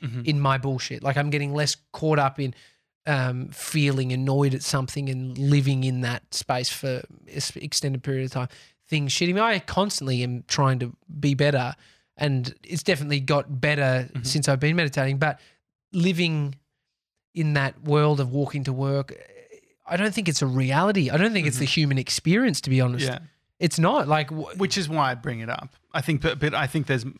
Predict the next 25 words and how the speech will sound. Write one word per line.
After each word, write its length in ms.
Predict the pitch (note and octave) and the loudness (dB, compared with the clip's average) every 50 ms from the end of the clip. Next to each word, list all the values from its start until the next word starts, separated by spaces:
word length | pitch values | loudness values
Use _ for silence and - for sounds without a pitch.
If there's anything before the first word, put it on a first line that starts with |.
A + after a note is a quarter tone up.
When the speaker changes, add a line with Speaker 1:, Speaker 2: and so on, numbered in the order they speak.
| _ _ - | _ _ -8
Speaker 1:
most 480 | E3 D3 C#3 C#3 C#3 C#3 C3 - - - | -2 2 4 4 4 2 2 -2 -2 0
people, 600 | - C3+ B2+ A#2+ - B2+ A#2+ B2 - - E3+ F3 _ _ _ _ _ _ _ _ _ _ _ _ _ _ _ _ _ _ - | 0 0 0 -2 -4 -4 -6 -6 -6 -10 -12 -14 _ _ _ _ _ _ _ _ _ _ _ _ _ _ _ _ _ _ -4
uh, 520 | C#3+ C3 B2+ B2 B2 A#2+ A#2+ A#2+ A#2+ A#2+ A#2+ _ _ _ _ _ _ | -2 -2 0 0 -2 -2 -2 -2 -4 -6 -8 _ _ _ _ _ _
you're 180 | - - D3 C#3 | -4 0 0 2
listening 400 | C3 C#3 D3 - - D3+ C3+ B2+ | 2 2 2 0 0 0 0 2
right 180 | B2 A#2+ A#2 - | 2 0 0 0
now 180 | B2+ A#2+ A#2+ | 0 0 0
and 100 | A#2 A#2 | 0 0
you're 80 | A#2+ A#2 | 0 -2
saying, 420 | - - B2+ A#2+ A#2 A#2 A#2 B2+ - | 0 0 0 0 0 -2 -4 -6 -6
"You 120 | - C#3+ C3 | -2 0 0
know 120 | B2+ B2 | 2 2
what, 280 | A#2+ A2+ A#2+ B2 - - | 0 0 -2 -2 -2 0
when 160 | C3+ B2+ A#2+ | 0 2 2
I 560 | B2 B2 B2 B2 B2+ B2+ B2+ B2+ B2 B2 A#2 _ _ _ _ _ _ _ _ _ - | 4 4 4 2 2 0 -2 -2 -4 -4 -6 _ _ _ _ _ _ _ _ _ -4
get 260 | - C3 C3+ - - - | -2 -2 -2 -2 -6 -8
to 280 | - - C3 A#2+ A#2 | -2 -2 0 0 0
this 260 | A2 A2 A#2+ A2+ - - | 0 -2 -2 -4 -4 -6
weight, 560 | B2 A2+ A2 G#2+ A#2 B2 C3+ D3+ - - - _ _ _ _ _ _ _ - - | -6 -4 -4 -4 -4 -4 -6 -10 -14 -18 -20 _ _ _ _ _ _ _ -10 -6
Speaker 2:
Mm. 220 | D#3+ D#3 C#3+ C3+ _ - | -6 -6 -6 -6 _ -4
Speaker 1:
I'll 200 | - C3+ B2 A#2 | -2 0 0 0
wear 400 | A#2 A#2+ B2 A#2+ A#2+ A#2 A#2 A2+ | 0 2 2 2 2 2 0 -2
the, 360 | A2 A2 A2 B2 B2+ B2+ C#3 - | -4 -4 -2 0 0 0 -2 -2
these 320 | B2+ B2 B2 B2 A#2+ - | 0 0 0 0 -2 -4
clothes 880 | - - - - A#2+ A#2 A#2 A#2 A#2 C3 D3+ D3+ _ - - - - _ | -8 -8 -4 -2 0 0 0 0 -2 -4 -6 -10 _ -20 -20 -20 -20 _